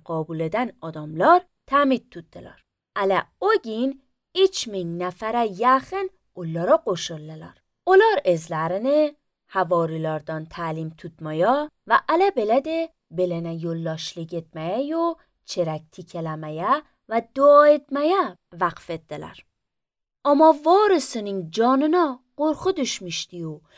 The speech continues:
çox möcüzələr o nişanalar havarilar tərəfindən olunurdu. İsa'ya imanları olanların varisi belənə idilər o, varis da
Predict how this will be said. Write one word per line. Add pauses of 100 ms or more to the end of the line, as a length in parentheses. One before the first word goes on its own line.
(240)
çox
möcüzələr
o
nişanalar (340)
havarilar
tərəfindən
olunurdu. (840)
İsa'ya
imanları
olanların
varisi
belənə
idilər
o, (340)
varis
da